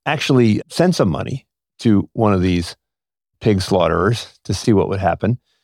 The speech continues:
Do you think that, is there a, a boundary that you crossed there? How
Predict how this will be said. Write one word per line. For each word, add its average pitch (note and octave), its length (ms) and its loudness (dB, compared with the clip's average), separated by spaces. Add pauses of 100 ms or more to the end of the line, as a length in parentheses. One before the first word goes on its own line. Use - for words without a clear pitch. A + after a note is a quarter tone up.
(420)
Do D3+ 100 2
you F3 60 4
think G#3+ 180 0
that, G3 120 2
is C#3+ 200 -2
there F#3 140 4
a, B2+ 100 0 (200)
a B2 80 -2
boundary D3+ 580 4 (140)
that A#2 180 0 (240)
you B2 120 -2
crossed C3+ 420 0
there? F#3 420 0 (720)
How E3 220 0